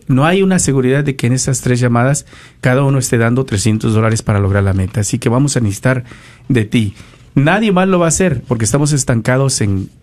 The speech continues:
tres líneas. Si tú puedes apoyar haciendo una aportación de trescientos sesenta de una sola vez o más, lo que tú puedas, para ayudarnos a lograr esta meta de esta hora. Vamos a confiar, ¿eh? Ya ahí van entrando las llamadas poquito a poquito. Acaba de,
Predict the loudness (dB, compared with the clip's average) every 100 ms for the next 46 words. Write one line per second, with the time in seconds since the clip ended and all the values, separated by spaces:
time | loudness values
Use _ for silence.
0 | _ -20 -20 -20 -20 -20 -4 0 0 -2
1 | -6 -12 _ _ 0 0 0 -2 -4 -8
2 | -20 -20 -20 -10 -6 -2 -2 0 0 0
3 | -4 -2 0 2 0 -2 -10 -20 -6 -2
4 | 0 2 0 0 -2 -2 0 0 0 -2
5 | -2 0 0 0 0 0 -2 0 -2 0
6 | 0 0 0 0 0 0 -2 -4 -4 -2
7 | -2 0 0 0 0 -2 -2 -2 -4 0
8 | 0 0 -2 -6 -16 -20 -20 -20 -20 -8
9 | -2 2 2 2 2 0 0 0 2 2
10 | 0 0 0 0 0 -2 -4 -14 -20 -6
11 | 0 2 2 0 0 -2 0 -2 0 0
12 | 0 -2 -4 -2 -2 0 2 2 2 2
13 | 0 0 0 0 0 0 0 0 0 0
14 | -2 -2 -2 -2 -2 -2 0 0 0 0
15 | 2 2 0